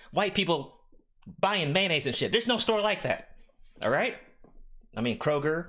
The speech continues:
Walmart, Harris Teeter. Uh, what else you got? You got Tom Thumb, whatever that store is. Whole Foods. There's black people in the Whole Foods too, damn it. Okay? Although, <laughs> not a lot of black people, but there's definitely black people in Whole Foods, all right?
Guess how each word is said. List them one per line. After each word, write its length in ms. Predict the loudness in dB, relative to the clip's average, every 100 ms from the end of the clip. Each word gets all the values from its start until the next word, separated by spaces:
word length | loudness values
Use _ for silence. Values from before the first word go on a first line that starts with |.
| -6 -2
Walmart, 460 | 0 2 0 -2 -10 -20 _ -20 -2
Harris 260 | 0 0 -2
Teeter. 420 | -4 -2 -4 -10 -20 -20 _ _ _ -2
Uh, 180 | 0 2
what 140 | 2
else 160 | 0 -2
you 80 | -2
got? 240 | -2 -4 -4
You 60 |
got 180 | -2 -2
Tom 260 | 0 0 0
Thumb, 420 | 0 0 -2 -6
whatever 280 | -2 0 2
that 240 | -2 -4 -18
store 300 | -4 -2 2
is. 240 | 0 -2 -8 -20 -20 _ _ _ _ _ _ -20 _ _ -8
Whole 260 | 0 2 2
Foods. 400 | 0 0 0 -6 -2
There's 140 | -2 2
black 220 | 0 2
people 200 | 0 0
in 60 |
the 60 | 0
Whole 120 | 0
Foods 280 | 0 -2 0
too, 160 | -2 0
damn 220 | 0 0
it. 180 | -4 -8 -20 _ -4
Okay? 320 | 0 0 -2 -12 -20 -20 -20 -6 -2
Although, 380 | 0 0 -2 -2 -2 0 -2 -2 -2 -6
<laughs> 640 | -4 -10 -10 -12 -10 -8
not 200 | -2 0
a 40 | 2
lot 140 | 2
of 80 | 0
black 180 | -2 -2
people, 240 | -4 -4 -4 -2
but 100 | -2
there's 160 | 0
definitely 360 | 0 0 0 0
black 240 | 0 0
people 200 | 0 0
in 120 | 0
Whole 200 | 0 0
Foods, 400 | 0 0 0 -4
all 100 | -2
right? 180 | 0 0